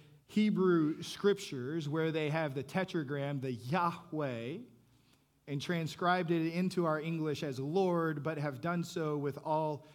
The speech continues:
caps in reverence to the name of God.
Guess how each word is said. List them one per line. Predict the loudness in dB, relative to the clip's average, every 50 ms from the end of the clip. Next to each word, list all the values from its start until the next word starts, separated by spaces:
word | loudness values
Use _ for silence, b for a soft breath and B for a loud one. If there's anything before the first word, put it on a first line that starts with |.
| B B B
caps | -10 -4 -2 -2 -2 -2 -6 -10 -14 -16 -14 -12
in | -10 -8 -6 -6 -4 -4
reverence | -4 -2 -4 -4 -4 -4 -4 -4 -4 -6 -6 -8 -12 -14 -14 -16 -20 b b b b b b b _ -10
to | -4 -2 -2 0 0 -2 -2 -4 -6 -8 -14 B B B B B B _ _ -8
the | -6
name | -4 -2 -2 0 0 -2 -2
of | -4 -6 -6
God. | -6 -6 -6 -6 -6 -8 -12 -16 -20